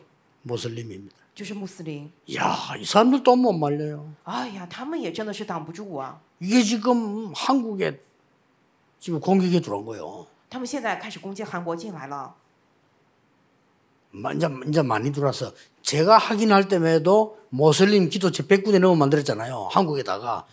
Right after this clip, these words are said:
Speaker 1: 이제 지금 그런 정도가 아니에요.
Speaker 2: 啊，现在呢，他们真的是进来了很多。以前在我确认的时候，他们穆斯林的祷告书在韩国只有一百处，现在已经远远超过了。
Speaker 1: 여러분이 지금 뭐 하시는 걸 아셔야 됩니다.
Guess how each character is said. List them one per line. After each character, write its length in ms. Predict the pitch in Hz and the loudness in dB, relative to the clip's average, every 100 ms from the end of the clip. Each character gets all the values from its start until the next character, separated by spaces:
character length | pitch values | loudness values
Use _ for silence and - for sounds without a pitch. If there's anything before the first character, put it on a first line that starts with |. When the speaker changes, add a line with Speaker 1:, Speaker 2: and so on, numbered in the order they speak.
| _ | _
Speaker 1:
이 80 | - | -14
제 60 | 120 | -8
지 180 | - 165 | -2 2
금 160 | 170 | 2
그 120 | 147 147 | 2 0
런 80 | 139 | 0
정 160 | 123 | -6
도 160 | 107 101 | -10 -16
가 80 | 82 | -18
아 20 | |
니 60 | |
에 80 | - | -20
요. 40 | _ _ _ _ | _ _ _ _
Speaker 2:
啊， 180 | 175 196 | -14 -12
现 220 | 240 294 | -8 -6
在 140 | 247 220 | -4 -6
呢， 100 | 196 | -8
他 160 | - | -8
们 100 | 240 - - | -8 -8 -12
真 200 | - 302 | -6 -4
的 120 | 359 | -4
是 120 | 320 220 | -6 -10
进 160 | 247 | -8
来 100 | 202 | -6
了 40 | 190 | -4
很 160 | 214 170 | -6 -6
多。 180 | 208 - - | -6 -8 -12
以 160 | 240 | -10
前 260 | 247 269 269 | -6 -6 -4
在 120 | 339 | -2
我 120 | 330 | 6
确 100 | 349 | 6
认 140 | 320 - | 6 0
的 100 | 226 | -4
时 100 | 240 | -4
候， 140 | 233 | -4
他 80 | 247 | -4
们 140 | 262 254 - | -6 -6 -8
穆 120 | 285 | -8
斯 120 | 302 | -6
林 120 | 311 262 | -6 -6
的 120 | 254 | -4
祷 120 | 208 | -2
告 140 | 247 | -2
书 100 | 233 262 | -4 -8
在 120 | 262 | -10
韩 160 | 254 | -8
国 100 | 233 | -6
只 80 | 240 | -6
有 40 | 240 | -8
一 100 | 262 | -8
百 160 | 185 | -8
处， 120 | 165 240 | -10 -10
现 120 | 330 | -8
在 80 | 269 | -8
已 80 | |
经 140 | 175 233 | -10 -8
远 160 | 190 | -6
远 120 | 269 175 | -6 -12
超 200 | - 220 | -10 -10
过 220 | 233 175 | -6 -6
了。 240 | 131 85 _ _ _ _ _ _ _ _ _ _ | -6 -12 _ _ _ _ _ _ _ _ _ _
Speaker 1:
여 140 | 135 180 | 8 10
러 160 | 175 | 10
분 140 | 147 143 | 8 4
이 480 | 147 190 214 214 _ _ _ _ _ _ _ _ _ _ _ _ _ | 4 2 -2 -8 _ _ _ _ _ _ _ _ _ _ _ _ _
지 180 | - 147 | -2 2
금 220 | 151 147 | 4 4
뭐 100 | 120 | 4
하 100 | 120 | 2
시 140 | - 165 | 0 -2
는 60 | |
걸 160 | 151 135 | 0 0
아 140 | - | -2
셔 180 | - 120 | -2 -6
야 40 | |
됩 120 | 117 82 | -6 -8
니 160 | 78 | -8
다. 420 | 71 71 90 76 | -8 -4 -4 -6